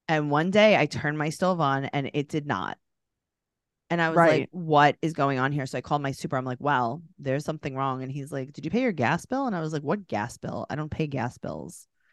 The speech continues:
Speaker 1: He's like, "Well, that would explain a lot." I'm like, "No, when I moved here, gas is included." He's like, "Well, I have a secret. It's not."
Speaker 2: <laughs>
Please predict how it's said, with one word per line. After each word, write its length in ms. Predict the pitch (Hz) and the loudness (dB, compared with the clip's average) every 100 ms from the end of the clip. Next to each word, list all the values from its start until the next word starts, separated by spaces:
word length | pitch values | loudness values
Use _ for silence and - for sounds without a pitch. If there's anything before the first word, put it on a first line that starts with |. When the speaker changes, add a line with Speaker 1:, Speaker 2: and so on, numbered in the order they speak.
| _ - | _ -8
Speaker 1:
He's 100 | 165 | -8
like, 80 | 147 | -2
"Well, 380 | 117 95 117 - | 0 0 -4 -4
that 160 | 139 110 | -2 0
would 80 | |
explain 320 | 123 - 117 104 | -4 -6 -6 -4
a 60 | |
lot." 380 | 92 214 147 151 - - - | 0 2 0 -4 -8 -20 -14
I'm 80 | 175 | -6
like, 120 | 156 | -6
"No, 380 | 147 170 202 156 | -2 0 2 2
when 220 | 156 156 139 | -2 -2 -2
I 80 | |
moved 420 | 135 160 254 233 - | 0 2 0 -2 -4
here, 300 | 127 117 135 | -2 0 -2
gas 420 | 156 131 131 - | -2 -2 -2 -6
is 100 | 135 | -8
included." 580 | 117 - 185 107 76 139 | -8 -2 -2 0 -4 -4
He's 180 | 160 156 | -4 -4
like, 120 | 143 | -6
"Well, 420 | 135 113 113 190 - | -2 0 0 -2 -4
I 120 | 127 | -2
have 240 | 131 127 | -2 -4
a 60 | 135 | -4
secret. 440 | 247 240 120 98 _ _ - | -6 -4 -4 -4 _ _ -4
It's 280 | 127 - - | -4 -4 -12
not." 320 | - 208 185 | -4 0 2
Speaker 2:
<laughs> 60 | - | 0